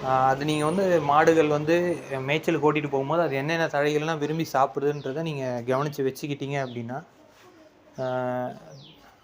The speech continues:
அதை நீங்க உள்வாங்கிக்கும் போது, நம்ம வெயில் கோடை காலத்துல அதுங்க எந்தெந்த தழையெல்லாம் சாப்பிட்டுச்சோ, நம்மளால போயிட்டு அதை எடுத்துன்னு வந்து அதுங்களுக்கு கொடுக்கும்போது, நம்ம ஓரளவுக்கு அந்த, எங்களுடைய அந்த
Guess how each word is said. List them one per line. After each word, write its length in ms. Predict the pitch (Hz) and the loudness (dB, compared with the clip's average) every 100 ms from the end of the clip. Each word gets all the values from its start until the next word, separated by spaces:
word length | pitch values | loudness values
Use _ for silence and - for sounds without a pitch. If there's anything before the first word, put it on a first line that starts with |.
| _ - | _ -6
அதை 180 | 151 | -4
நீங்க 380 | 151 143 139 131 131 | -2 0 0 0 -2
உள்வாங்கிக்கும் 480 | 139 147 143 127 | 0 0 0 -4
போது, 140 | 139 170 | -6 -6
நம்ம 480 | 147 135 127 127 123 | -6 -6 -8 -8 0
வெயில் 220 | 151 170 | 2 2
கோடை 300 | 170 165 170 | 4 4 4
காலத்துல 340 | 160 151 165 180 | 4 0 0 0
அதுங்க 280 | 143 139 | 0 -2
எந்தெந்த 340 | 131 131 147 139 | -4 -2 -2 -2
தழையெல்லாம் 460 | 135 135 139 143 - | -4 -4 -2 -4 0
சாப்பிட்டுச்சோ, 400 | 135 127 123 160 | 0 0 -4 -6
நம்மளால 560 | 139 139 139 143 151 - - - - - _ - | -6 -2 2 2 0 -4 -14 -20 -20 -20 _ -4
போயிட்டு 240 | 147 139 151 | 0 2 2
அதை 180 | 127 | 2
எடுத்துன்னு 540 | 120 117 117 127 127 139 | 0 -2 -2 -4 -6 -8
வந்து 280 | 127 123 131 127 113 113 117 - - _ - | -8 -4 -2 -2 -4 -8 -14 -20 -20 _ -14
அதுங்களுக்கு 280 | 135 131 131 | -6 -4 -2
கொடுக்கும்போது, 520 | 123 139 139 127 147 | 0 -2 -2 -6 -6
நம்ம 220 | 170 147 135 | -6 -6 0
ஓரளவுக்கு 580 | 135 160 156 160 160 | 4 4 4 2 0
அந்த, 160 | 147 127 | -4 -6
எங்களுடைய 480 | 123 120 117 117 113 | -8 -6 -6 -6 -8
அந்த 160 | 110 | -10